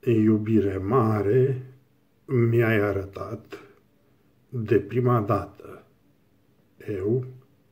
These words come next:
eram mai deștept. Acum îmi închipui ce delicii virgine mi-ai pregătit.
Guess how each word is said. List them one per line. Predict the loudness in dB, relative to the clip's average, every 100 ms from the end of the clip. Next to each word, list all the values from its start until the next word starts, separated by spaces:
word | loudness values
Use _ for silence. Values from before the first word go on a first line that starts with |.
| _ _ _ _ _ _ _ -2
eram | -2 -2 -4 -4 -2
mai | -2
deștept. | -2 -4 -6 -8 -8 -8 -16 -20 -20 -20 _ _ _ -20 _ -12 _ _ _ _ _ _ _ _ _ _ _ _ _
Acum | -8 -8 -4 0 0 0 -4 -12 -20 _ _ -20 -20 _ -20 -20 _ _ _
îmi | -2 2 2
închipui | 0 -2 -6 -6 -10 -12 -16 -20 _ _ _ _ _ -12
ce | -6 -2
delicii | 0 0 -2 -6 -6 -4
virgine | -4 -4 -6 -2 0 2 2 2 0 -6 -20 _ _ _ -6
mi-ai | -2 2 6 6 6
pregătit. | 4 6 8 6 4 -6 -8 -18